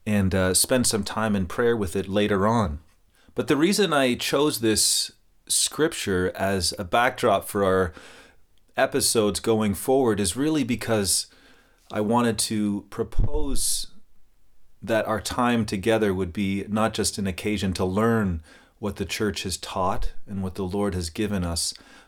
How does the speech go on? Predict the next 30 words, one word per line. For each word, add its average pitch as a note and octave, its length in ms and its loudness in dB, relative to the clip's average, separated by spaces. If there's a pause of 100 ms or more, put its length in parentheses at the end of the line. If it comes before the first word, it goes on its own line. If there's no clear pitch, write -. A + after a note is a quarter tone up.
but A2+ 140 -4
to B2 100 0
really C#3 300 2
let A#2 180 4
it G#2 160 0
be G#2+ 400 -2
a G2 260 -6
spiritual A#2 600 -2
pilgrimage F2+ 800 0
as - 180 -8
well, G#2+ 320 2
that F2 200 -4
perhaps G#2+ 380 2
together G2+ 540 2 (480)
we G#2 140 -2
could F#2 180 -2
make G2+ 300 0
the G2 100 -2
journey F#2+ 540 0 (240)
with A#2+ 320 0
these G#2 260 -2
two G#2 240 -4
disciples F2+ 800 -2 (320)
who A2 140 -6
were F#2+ 160 0
leaving G2+ 480 0
Jerusalem, F2 800 -2 (760)
uh, F2+ 320 -14
quite A2 340 4
disappointed, A2+ 880 -2